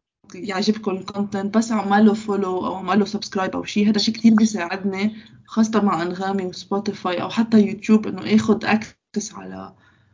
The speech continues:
على أشياء ما عندي أكسس عليها هلأ. وإذا عن جد حبيتوا البودكاست، just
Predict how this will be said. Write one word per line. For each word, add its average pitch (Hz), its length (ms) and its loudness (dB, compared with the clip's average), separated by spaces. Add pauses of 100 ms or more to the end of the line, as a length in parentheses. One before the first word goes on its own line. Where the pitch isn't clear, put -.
(300)
على 190 160 -4
أشياء 220 320 4
ما 208 140 10
عندي 214 300 6
أكسس 208 260 -8
عليها 185 200 -6
هلأ. 180 380 -10 (140)
وإذا 226 200 4
عن 196 100 4
جد 214 160 0
حبيتوا 208 460 -4
البودكاست، 196 640 -6
just 208 140 -4